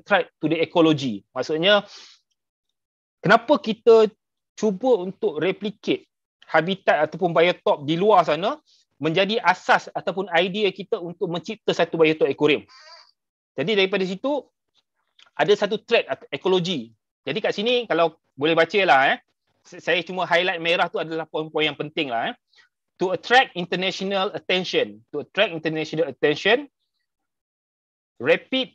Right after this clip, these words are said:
reduction of peat swamp forest. Ha, ini adalah satu benda yang, yang agak menyedihkan lah, eh, di Malaysia ni.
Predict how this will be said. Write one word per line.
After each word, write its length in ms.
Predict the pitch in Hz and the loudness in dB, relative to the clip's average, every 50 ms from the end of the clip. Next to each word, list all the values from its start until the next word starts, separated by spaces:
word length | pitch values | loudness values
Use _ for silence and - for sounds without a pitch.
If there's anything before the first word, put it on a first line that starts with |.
| _ _ | _ _
reduction 560 | _ - 170 175 190 185 175 - - 196 196 202 - | _ -4 -2 -2 -2 -4 -4 -4 -4 -4 -4 -2 -4
of 160 | 160 156 - _ _ | -4 -4 -4 _ _
peat 160 | 196 170 - | -16 -16 -16
swamp 400 | - - 190 185 175 165 - - | -8 0 2 2 2 2 2 2
forest. 400 | - 180 170 131 - - - _ _ _ _ _ _ _ - - _ _ - | 2 2 2 0 -2 -6 -16 _ _ _ _ _ _ _ -20 -20 _ _ -10
Ha, 160 | 123 113 110 | -8 -6 -6
ini 240 | 113 131 180 196 180 | -4 -4 -2 0 0
adalah 240 | 165 156 160 165 156 | 2 2 2 0 0
satu 240 | - 165 147 - 170 | 0 -2 -6 -6 -6
benda 240 | 156 160 156 156 151 | -6 -4 -2 -2 0
yang, 400 | 151 156 147 147 147 143 139 - _ | 4 4 4 4 2 -4 -10 -16 _
yang 160 | 127 135 139 | -6 -6 -2
agak 480 | 147 147 143 151 147 156 147 139 117 - - _ _ _ _ _ _ _ _ 151 | -2 -2 -2 0 2 2 2 2 2 -2 -10 _ _ _ _ _ _ _ _ -6
menyedihkan 560 | 143 151 151 147 170 151 160 160 170 160 165 | -4 -4 -2 -2 -2 -2 -2 -2 0 0 0
lah, 320 | 156 123 - 127 143 190 | 0 -2 -2 -2 -4 -4
eh, 20 | 185 | -4
di 140 | 151 135 | -6 -8
Malaysia 340 | 143 143 147 143 - - 151 143 | -6 -6 -6 -6 -4 -4 -4 -4
ni. 240 | 147 175 202 208 196 | -4 -6 -8 -10 -12